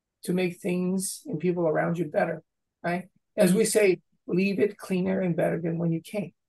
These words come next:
Speaker 1: right? And that's what we do at the beach. Don't leave your trash behind. Just leave it so that the next person can enjoy it. And even more, you know, enjoy more than you did. So that's all I do.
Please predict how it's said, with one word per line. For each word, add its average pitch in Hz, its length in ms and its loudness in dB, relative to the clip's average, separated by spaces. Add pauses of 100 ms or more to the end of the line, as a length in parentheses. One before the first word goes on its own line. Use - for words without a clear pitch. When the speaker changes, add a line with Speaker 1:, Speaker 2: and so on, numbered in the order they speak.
(100)
Speaker 1:
right? 180 260 -8 (360)
And 175 180 2
that's 175 180 2
what 180 80 2
we 175 120 4
do 165 160 4
at 165 100 0
the 165 100 -2
beach. 160 400 -4
Don't 202 240 -2
leave 180 160 0
your 165 120 -4
trash 190 440 -6
behind. 180 640 -6 (440)
Just - 380 -4 (100)
leave 233 260 -2
it 226 140 -2
so 220 160 2
that 196 160 0
the - 80 -6
next 220 280 0
person 180 360 -6
can 196 160 -4
enjoy 175 380 -2
it. 160 200 -10 (120)
And 165 100 -2
even 165 200 0
more, 247 400 0 (400)
you 254 80 -2
know, 180 280 0 (240)
enjoy 180 460 0
more 170 300 2
than 156 260 0
you 151 100 -4
did. - 180 -10 (420)
So - 160 0
that's 196 240 8
all 185 120 2
I 160 140 2
do. 151 100 -8